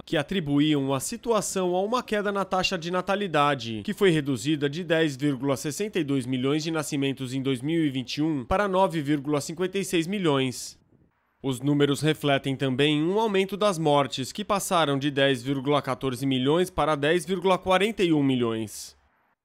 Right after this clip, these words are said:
Por sua vez, confirmou-se novamente que o país entra numa tendência de envelhecimento, com o aumento de pessoas com sessenta anos ou mais que passou de dezoito vírgula nove por cento para dezenove vírgula oito por cento.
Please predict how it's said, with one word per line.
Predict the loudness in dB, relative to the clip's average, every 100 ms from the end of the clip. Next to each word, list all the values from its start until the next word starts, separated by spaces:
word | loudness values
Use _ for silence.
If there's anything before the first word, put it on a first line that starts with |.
| _ _
Por | -6 -4
sua | 0 0 0
vez, | 0 0 0 -2
confirmou-se | -6 -4 -4 2 2 2 -2
novamente | -2 0 0 0 0 0 -6
que | -4
o | -2
país | 2 0 0
entra | 0 0 0 -2
numa | 0 2
tendência | 0 0 0 0 -4
de | -2
envelhecimento, | -2 0 0 0 -2 -2 0 -2 -4 -8 -4
com | 0
o | 2
aumento | 2 2 0 -2
de | -2
pessoas | 0 0 0 -2 -2 -2
com | -6
sessenta | -6 -6 -6 -2 0
anos | 2 0 0
ou | -2 -2
mais | 0 0 0
que | -4
passou | -2 -2 0 -2 0
de | -4
dezoito | -6 -2 2 2 0 -2
vírgula | -2 0 0
nove | 2 0 -2
por | -4 -6
cento | -2 -2 0 -4 -4
para | 0 0
dezenove | 0 0 2 2 2 0
vírgula | 0 0 4 4
oito | 6 4 2
por | -4 -6
cento. | -2 -2 -2 -6 -10